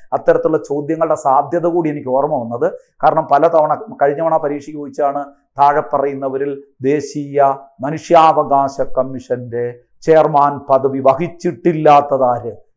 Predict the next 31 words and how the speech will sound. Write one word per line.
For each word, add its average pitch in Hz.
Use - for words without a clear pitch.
അപ്പൊ 143
അതൊരു 196
അനുഭവം 180
നമ്മുടെ 226
മുമ്പ് 196
നിൽക്കുകയാണ്, 170
അത്തരത്തിലുള്ള 180
ചോദ്യങ്ങൾ. 170
അപ്പൊ 156
താഴെ 170
പറയുന്നവരിൽ 135
കേരളത്തിലെ, 147
ആ, 135
ലോകായുക്ത 147
സ്ഥാനം 135
വഹിച്ചിട്ടില്ലാത്തതാര് 127
എന്നൊക്കെ 170
വേണമെങ്കിൽ 208
ചോദിക്കാം. 220
അപ്പൊ 156
അഞ്ചു 175
പേരുടെ 202
പേരേ 165
ഉള്ളതുകൊണ്ട് 165
നിങ്ങൾ 143
അത് 135
വേ-, 120
പഠിക്കാനും 175
എളുപ്പമാണ്. 107
ഒന്നാമത്തെ 190
ചെയർമാൻ 139